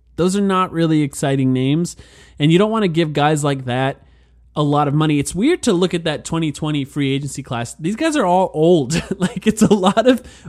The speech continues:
old players that are available in twenty twenty. Nothing really exciting. There's some restricted free agents available. Bogdan Bogdanovic, if you wanna get him back. I like Bogdan. You know, that's not a star. <laughs> But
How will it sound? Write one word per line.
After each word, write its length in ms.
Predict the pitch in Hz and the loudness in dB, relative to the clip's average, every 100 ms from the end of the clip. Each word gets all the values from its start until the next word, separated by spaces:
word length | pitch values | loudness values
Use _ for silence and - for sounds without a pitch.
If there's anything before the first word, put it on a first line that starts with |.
| - | 4
old 400 | 165 196 202 190 | 8 8 8 4
players 380 | 180 185 190 156 | -2 0 0 0
that 100 | 160 | 0
are 100 | 147 | 2
available 580 | 143 147 156 135 120 - - - _ | 2 2 2 0 -2 -6 -20 -20 _
in 140 | - 156 | -2 0
twenty 240 | 180 170 | 0 -2
twenty. 260 | 151 190 165 | 0 0 2
Nothing 340 | 160 220 262 | 2 2 0
really 220 | 226 202 | 0 0
exciting. 400 | 160 - 156 160 | 0 -4 -4 -2
There's 160 | 156 160 | -2 -4
some 180 | 180 151 - | -4 -6 -4
restricted 480 | 139 - 160 220 190 | -6 -4 -8 -6 -8
free 160 | 214 | -4
agents 320 | 208 208 214 220 | -4 -4 -6 -4
available. 420 | 190 202 202 208 | -4 -2 -2 -4
Bogdan 540 | 180 151 160 156 156 | -2 -2 -2 -2 -2
Bogdanovic, 640 | 151 143 135 139 156 160 | -2 -4 -4 -4 -4 -6
if 80 | - | -8
you 100 | 135 | -6
wanna 160 | 135 123 | -4 -4
get 160 | 127 | -4
him 140 | 123 143 | -4 -4
back. 240 | 143 147 | -4 -6
I 80 | 127 | -4
like 260 | 139 123 127 | -4 -6 -6
Bogdan. 520 | 113 123 127 139 139 | -6 -4 -4 -4 -4
You 60 | 120 | -6
know, 80 | 123 | -6
that's 200 | 120 - | -6 -4
not 160 | 127 | -4
a 40 | 120 | -4
star. 420 | - 123 98 104 | -2 -2 0 0
<laughs> 60 | - - - _ _ _ | 2 -2 -2 _ _ _
But 500 | 202 202 214 175 185 | 2 6 6 4 0